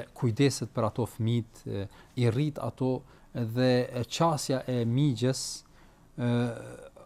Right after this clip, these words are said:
sado që të jetë, do thotë, e, interesi i migjes dhe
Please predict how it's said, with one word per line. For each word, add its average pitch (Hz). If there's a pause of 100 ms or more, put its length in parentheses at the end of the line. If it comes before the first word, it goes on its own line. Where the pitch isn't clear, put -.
(360)
sado 156
që -
të -
jetë, -
do 123
thotë, 117
e, 107 (240)
interesi 127
i 117
migjes 117 (140)
dhe 107